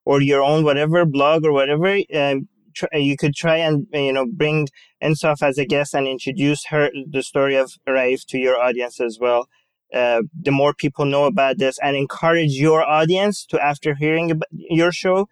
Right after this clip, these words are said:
encourage your audience to also, uh, tweet, bring attention to this, and don't let this story die, because t-, when stories get old, people lose interest, but we should, we can't,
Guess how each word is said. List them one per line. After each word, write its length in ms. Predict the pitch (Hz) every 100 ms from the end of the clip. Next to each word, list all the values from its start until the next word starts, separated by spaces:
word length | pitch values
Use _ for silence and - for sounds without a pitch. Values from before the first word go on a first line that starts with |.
| _ _ _ -
encourage 460 | 147 135 165 156 147
your 220 | 156 156
audience 480 | 147 143 143 143 -
to 120 | - -
also, 580 | 135 143 - 147 135 131 _ _ _ _
uh, 240 | 131 127 123 196 _ - - _ _ -
tweet, 560 | - 143 135 135 - - -
bring 180 | 135
attention 540 | 131 - 139 127 135 127
to 140 | 131
this, 280 | 120 123 120
and 160 | 131 131
don't 220 | 156 165
let 160 | 160
this 160 | 147 143
story 340 | - 147 143
die, 300 | 127 131 123
because 320 | 113 - 135 -
t-, 140 | 147
when 240 | 143 139 135
stories 380 | - 160 165
get 160 | 156 156
old, 280 | - 147 165 - -
people 260 | 156 156
lose 220 | 147 147 127
interest, 440 | 143 139 131 -
but 120 | 131 123
we 80 |
should, 200 | 135 -
we 80 | 139
can't, 320 | 135 147 143